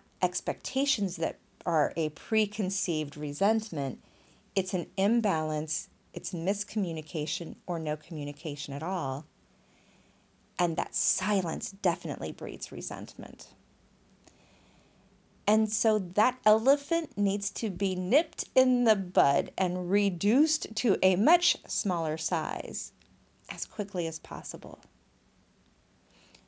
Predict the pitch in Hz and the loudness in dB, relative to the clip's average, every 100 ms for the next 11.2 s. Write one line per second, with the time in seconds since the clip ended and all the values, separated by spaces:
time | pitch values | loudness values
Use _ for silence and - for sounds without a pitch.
0 | - - 262 220 240 285 285 254 - 202 | -8 2 2 4 6 6 6 4 2 0
1 | 202 196 - 185 214 233 - 170 196 - | 0 0 0 2 2 2 -2 -4 0 2
2 | - - _ _ _ _ _ 190 185 185 | 0 -4 _ _ _ _ _ -6 -2 0
3 | 185 147 98 - - - - _ _ _ | 0 -2 -8 -8 -6 -6 -8 _ _ _
4 | _ _ _ _ _ _ _ - 202 185 | _ _ _ _ _ _ _ 2 4 6
5 | 185 180 185 175 170 180 170 - 160 160 | 6 4 4 2 2 0 -4 -2 -2 -2
6 | 180 196 185 196 190 196 - 202 196 226 | -4 -4 -4 -4 -4 -6 -4 0 0 0
7 | 247 _ _ _ _ _ _ _ 185 170 | -6 _ _ _ _ _ _ _ 4 4
8 | 170 170 165 165 - 202 196 160 139 - | 4 2 2 -2 -4 -6 -2 -2 -4 -8
9 | - 175 147 143 131 - _ _ _ _ | -6 -2 0 -2 -4 -10 _ _ _ _
10 | 180 - 170 165 156 151 143 - 143 131 | -2 0 0 0 -2 -2 -2 -2 -4 -6
11 | 123 - | -8 -12